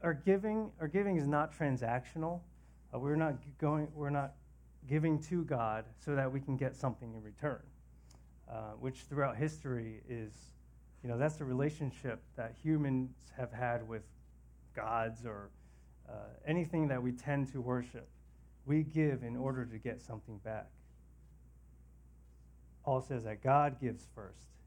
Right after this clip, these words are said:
He has given breath and life and everything. In First John four, uh, ten to eleven, it says,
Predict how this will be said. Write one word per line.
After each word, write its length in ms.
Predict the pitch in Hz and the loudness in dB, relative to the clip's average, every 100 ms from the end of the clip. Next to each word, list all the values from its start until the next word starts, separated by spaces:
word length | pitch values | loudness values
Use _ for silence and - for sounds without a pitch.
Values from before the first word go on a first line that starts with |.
| - | -2
He 100 | 147 | 2
has 180 | 139 127 | 2 0
given 340 | 143 131 120 | -2 0 0
breath 320 | 113 123 120 - - - - | 0 0 0 -4 -16 -20 -12
and 160 | 120 113 | -6 0
life 220 | 120 117 117 | 0 0 -4
and 120 | 110 | -8
everything. 400 | 113 104 - 113 - - - - - - - - - - - - - - - - - - - - - - - - - 110 | -8 -8 -12 -18 -20 -20 -20 -20 -20 -20 -20 -20 -20 -20 -20 -20 -20 -20 -20 -20 -20 -20 -20 -20 -20 -20 -20 -20 -16 -10
In 60 | |
First 340 | - 156 151 - | 0 2 2 2
John 280 | 147 139 127 - | 4 4 0 -4
four, 400 | 143 135 127 127 - - - - - 117 | 0 0 0 -4 -12 -20 -20 -20 -16 -12
uh, 100 | 110 | -10
ten 320 | - 147 143 139 | -2 0 2 0
to 160 | 139 | -2
eleven, 440 | 123 139 147 131 120 | 2 2 2 2 -2
it 80 | 113 | -4
says, 360 | 139 123 120 | -2 -2 -2